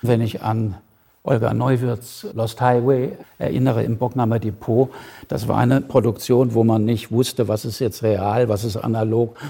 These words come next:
was wird filmisch eingespielt. Da waren auch diese Grenzen total verschwommen. Wenn wir in der Zukunft die Chancen hätten, dass wir das noch mehr verschmilzen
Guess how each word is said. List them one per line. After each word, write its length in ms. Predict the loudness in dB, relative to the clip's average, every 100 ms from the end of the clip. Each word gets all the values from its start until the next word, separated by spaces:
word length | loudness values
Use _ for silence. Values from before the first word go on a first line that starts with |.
| -8
was 280 | 0 0 2
wird 120 | 0
filmisch 440 | 4 4 4 0 -4
eingespielt. 800 | -4 -4 -4 -6 -10 -10 -10 -14 -12
Da 220 | -8 -6 -2
waren 240 | 0 0
auch 140 | 0 -4
diese 400 | -2 -2 0 -2 -6 -20 -20 -6
Grenzen 400 | -2 -2 -2 -6
total 380 | -4 -2 -2
verschwommen. 640 | -2 -4 -4 -4 -4 -4 -8 -12 -20 -20 -20 _ _ _
Wenn 160 | 0 2
wir 80 | 2
in 100 | 0
der 140 | -2 -2
Zukunft 400 | -2 0 -2 -2
die 80 | -4
Chancen 440 | 0 0 0 -4
hätten, 520 | -6 -2 -2 -2 -6 -10 _ _ _ _
dass 260 | -6 -6 -2
wir 200 | 0 0
das 260 | -2 -2 -2
noch 160 | -2
mehr 280 | 0 4 4
verschmilzen 880 | 4 2 0 -2 -2 -2 -6 -8 -8